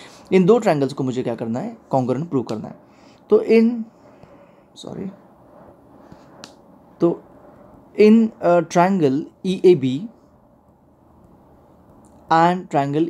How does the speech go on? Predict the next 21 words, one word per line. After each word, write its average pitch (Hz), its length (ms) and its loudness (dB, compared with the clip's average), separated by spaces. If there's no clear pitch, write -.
E 143 80 -2
D 127 140 -6
C, - 160 -14
in 151 100 2
these 180 160 4
two 214 140 -2
triangles, 135 520 -4
do 165 80 2
we 202 120 0
have 170 280 2
E 160 280 -4
A 190 240 -2
equal 151 320 4
to 165 220 6
E 143 140 2
D, 151 120 0
sides - 280 0
of 135 120 -4
equilateral 117 400 -8
triangle, 104 320 -16
right? 185 180 0